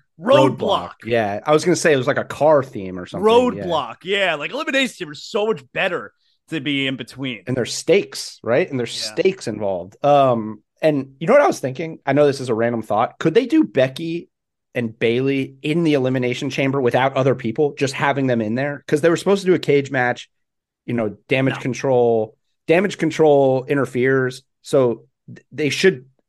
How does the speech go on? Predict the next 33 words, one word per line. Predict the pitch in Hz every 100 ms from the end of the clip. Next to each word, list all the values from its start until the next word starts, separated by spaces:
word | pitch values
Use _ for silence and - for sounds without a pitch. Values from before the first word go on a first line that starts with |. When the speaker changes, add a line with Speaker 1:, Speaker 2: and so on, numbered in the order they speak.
| _ _
Speaker 2:
the, | 147 135 135
the | 131
progression, | - 151 156 180 -
the | 156
natural | 165 175 170
progression | 135 123 156 139
there | 120
would | 113
be | 113 110
Hell | 127
in | 107
a |
Cell. | 101 135 110 92 - _ _ -
But |
you | 131
can't | 196
Speaker 1:
I, | -
Speaker 2:
do | 143
Hell | 143
in | 139
a |
Speaker 1:
I | 139
don't | -
Speaker 2:
Cell | 139 127
Speaker 1:
think | 123
you |
Speaker 2:
at | 123 120
Speaker 1:
could | 180
wait. | 185
I |
Speaker 2:
Elimination | 143 190 220
Speaker 1:
don't, | 185
Speaker 2:
Chamber. | 92 90